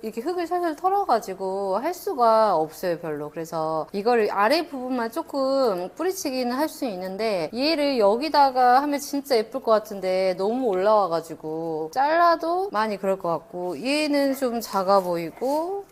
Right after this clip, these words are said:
얘가 딱 맞긴 한데 개인적으로 흰색 화분을 별로 안 좋아해서 또 흰색 화분 좋아하시는 분들 있으시면 괜찮을 것 같긴 한데 아, 제 눈에 조금 덜 이뻐 보여서 여기다 하면 맞는데 이게 또 딱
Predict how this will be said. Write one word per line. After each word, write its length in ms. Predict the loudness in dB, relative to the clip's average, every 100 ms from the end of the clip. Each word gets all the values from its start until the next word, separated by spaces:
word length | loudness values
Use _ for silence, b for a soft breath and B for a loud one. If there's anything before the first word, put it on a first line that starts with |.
| -6
얘가 840 | -2 0 4 8 10 10 10 10 6
딱 220 | 2 4
맞긴 420 | 4 4 0 0
한데 1040 | 2 2 2 4 4 4 4 2 0 -2 -2
개인적으로 540 | 2 2 2 2 2
흰색 300 | 2 2 4
화분을 360 | 4 4 0 -2
별로 220 | -2 0
안 180 | 0 0
좋아해서 380 | 2 2 2 -4
또 80 | -2
흰색 300 | -2 0 2
화분 260 | 4 4 2
좋아하시는 500 | 4 6 6 4 0
분들 340 | 0 -2 -2
있으시면 580 | -2 -4 -6 -4 0 0
괜찮을 440 | 0 -6 -4 -4 -2
것 100 | -4
같긴 240 | -4 -6
한데 480 | -6 -4 -2 0 -2
아, 160 | -6 -12
제 180 | -10 -6
눈에 240 | -4 -2 -2
조금 640 | -2 -4 -2 -2 -4 -6
덜 240 | -8 -6 -6
이뻐 240 | -6 -8
보여서 760 | -6 -6 -6 -8 -8 -6 -8 -10 -8
여기다 520 | -4 -2 2 6 8
하면 240 | 6 4 6
맞는데 840 | 6 6 2 4 6 8 8 4 2
이게 160 | -2
또 180 | 0 0 0
딱 120 | 0